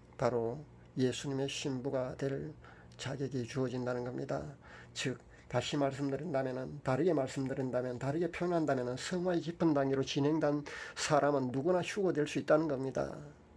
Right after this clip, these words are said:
머리로 인식하는 그 정도를 가지고 자신이 구원받을 거라고 착각하는 크리스찬들이 너무나 많은 것을 봅니다.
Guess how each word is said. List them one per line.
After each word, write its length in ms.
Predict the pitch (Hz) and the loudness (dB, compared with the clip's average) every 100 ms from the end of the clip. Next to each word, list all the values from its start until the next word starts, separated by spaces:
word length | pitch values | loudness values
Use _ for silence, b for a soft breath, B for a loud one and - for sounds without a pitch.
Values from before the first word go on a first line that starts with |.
| - - - - B B B B B B B B B B B B B B - - - - - - - - | -20 -20 -20 -20 B B B B B B B B B B B B B B -20 -20 -20 -20 -20 -20 -20 -14
머리로 400 | 123 139 147 147 | 4 6 6 2
인식하는 560 | 127 135 - 151 135 127 | 2 0 0 2 2 2
그 140 | 143 | 2
정도를 400 | 131 135 135 131 | 2 0 0 0
가지고 500 | 123 120 120 120 120 | 0 -2 -2 -2 -2
자신이 440 | 135 135 123 139 139 | -2 -2 0 -2 -2
구원받을 600 | - 131 139 131 127 127 | -2 0 0 0 0 -2
거라고 400 | - 135 123 127 | 0 0 0 -4
착각하는 600 | - 151 151 143 135 127 | -6 -4 -2 -2 -4 -6
크리스찬들이 720 | 120 139 - 123 120 127 127 151 | -8 -10 -2 0 0 -4 -6 -4
너무나 300 | 143 139 135 | -4 -2 0
많은 220 | 120 123 | 0 0
것을 220 | 120 147 | -2 -2
봅니다. 520 | 135 131 131 135 139 | 0 -2 -2 -4 -6